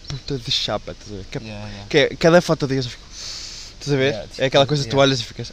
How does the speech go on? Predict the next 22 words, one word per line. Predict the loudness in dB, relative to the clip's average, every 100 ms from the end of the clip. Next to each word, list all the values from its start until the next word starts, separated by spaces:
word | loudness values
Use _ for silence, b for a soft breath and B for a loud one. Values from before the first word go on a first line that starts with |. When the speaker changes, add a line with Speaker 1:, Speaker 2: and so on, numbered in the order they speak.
| -8
Speaker 1:
"Ai, | -6 -4
ai." | -4 -4
Speaker 2:
Sim, | -8 -14 -12
yeah, | -12 -12 -10
tá-se | -10 4
bem. | 8
Speaker 1:
E, | 10 10 8 8
e | 6
eu |
não | 6 4
penso | 2 0
que | -4
vou | 0 4 4
e | 2
tiro | 0 0 0
esse | -2
tipo | -8 -10
de |
fotos, | -8 -8 -8 -12
estás | -12 -10
a |
ver? | -10